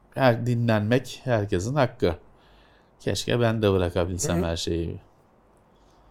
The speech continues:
Speaker 1: İyi şanslar dileyelim bundan sonraki girişimlerde.
Speaker 2: Evet.
Speaker 1: Tabii
Speaker 2: Evet.
Speaker 1: Asus Türkiye'de var
Speaker 2: O da
Speaker 1: olmaya devam
Speaker 2: e, tabii,
Speaker 1: edecek.
Speaker 2: tabii,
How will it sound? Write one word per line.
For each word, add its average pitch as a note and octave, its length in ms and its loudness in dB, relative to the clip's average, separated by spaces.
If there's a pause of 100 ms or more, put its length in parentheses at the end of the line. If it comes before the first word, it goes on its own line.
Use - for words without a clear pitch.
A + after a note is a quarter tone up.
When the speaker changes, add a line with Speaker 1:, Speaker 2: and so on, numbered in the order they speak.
(760)
Speaker 1:
İyi B2 240 4
şanslar C#3+ 580 6
dileyelim A#2+ 480 2
bundan B2+ 300 2
sonraki G#2 500 0
girişimlerde. C#3 800 0 (260)
Speaker 2:
Evet. A2+ 280 -2 (2250)
Speaker 1:
Tabii D#3 160 8
Speaker 2:
Evet. D3 100 10
Speaker 1:
Asus C#3 320 0
Türkiye'de A#2+ 520 2
var A2+ 180 4
Speaker 2:
O - 20 2
da C#3+ 40 2
Speaker 1:
olmaya C#3+ 280 0
devam C3 260 2
Speaker 2:
e, - 20 0
tabii, C3+ 100 2
Speaker 1:
edecek. A#2 260 2
Speaker 2:
tabii, F2 100 -8